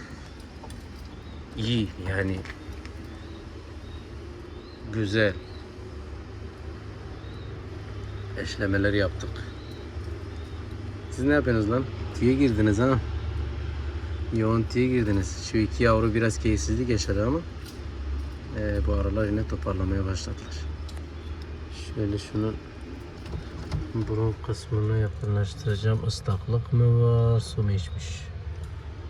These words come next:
Bunlara dikkat etmek gerekiyor arkadaşlar. En ufak bir dikkatsizlik,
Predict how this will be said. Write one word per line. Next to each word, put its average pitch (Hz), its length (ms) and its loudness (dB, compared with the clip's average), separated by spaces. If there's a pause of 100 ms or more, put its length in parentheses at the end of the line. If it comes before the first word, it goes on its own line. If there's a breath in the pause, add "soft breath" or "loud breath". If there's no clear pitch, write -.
(420)
Bunlara 107 300 0
dikkat 107 300 -2
etmek 90 300 -2
gerekiyor 87 360 -2
arkadaşlar. 80 460 -6 (1400)
En 120 100 4
ufak 113 340 2
bir 107 100 0
dikkatsizlik, 107 800 -2